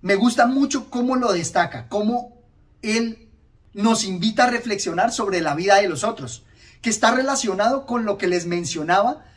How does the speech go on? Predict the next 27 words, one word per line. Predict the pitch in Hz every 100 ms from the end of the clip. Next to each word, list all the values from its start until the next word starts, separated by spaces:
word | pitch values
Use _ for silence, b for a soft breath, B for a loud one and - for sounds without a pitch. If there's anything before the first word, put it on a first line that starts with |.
| b -
de | 160 185 175 185
la | 190 -
curiosidad | 185 180 175 170 165 233 - - -
que | - 151
creo | - 208 240
que | - 170
despertó | 156 - 151 127 175
en | 196
el | 208
autor, | 196 202 196 311 b b b b b b
ver | 190 233 240
de | 247
pronto | 240 240 233
en | 226
unas | 226 226
noticias | 214 170 196 214 170 -
una | 208 202 -
crónica | 214 214 214 214 202
sobre | 165 147 147
personas | 123 - 165 - 180 208
que | -
murieron, | 214 214 190 202 233 - b b b b
y | - 214
él | 247
en | 254
su | 254
imaginación | 233 214 208 175 190 233 285 -